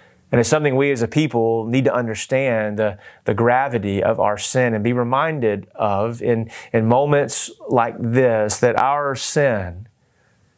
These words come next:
our failure to meet God's standard, it, it, it's not just a, a, "Okay, everything's gonna be all right," but, but our sin, apart from Christ, it brings judgment on us. Why? Because God is a righteous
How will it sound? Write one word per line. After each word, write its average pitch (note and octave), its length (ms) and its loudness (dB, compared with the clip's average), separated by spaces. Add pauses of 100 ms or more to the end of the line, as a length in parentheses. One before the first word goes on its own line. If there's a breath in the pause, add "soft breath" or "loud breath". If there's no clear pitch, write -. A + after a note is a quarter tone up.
(200)
our A#2+ 180 2
failure D3 480 4
to C3+ 120 -2
meet C3+ 240 0
God's A#2 280 2
standard, B2 600 0
it, B2+ 180 -2 (300 loud breath)
it, C3 220 2
it's C#3 240 2
not D#3 240 0
just C#3+ 300 0
a, A#2+ 200 2 (160 loud breath)
a, B2+ 180 0
"Okay, C#3 520 2
everything's B2+ 500 -2
gonna B2 200 0
be B2 160 0
all A#2 120 2
right," A#2+ 340 -2
but, A#2 160 -4
but A#2 120 -4
our C3+ 280 2
sin, A#2 720 0
apart - 400 -2
from A#2+ 160 -8
Christ, C3 460 -2
it C3 140 0
brings A#2+ 360 0
judgment A#2+ 840 0 (360 loud breath)
on B2+ 320 2 (100)
us. G2+ 460 -2
Why? B2 440 2
Because A#2+ 380 0 (260 loud breath)
God C3 280 2
is B2+ 120 -2
a B2 120 2
righteous B2 580 -2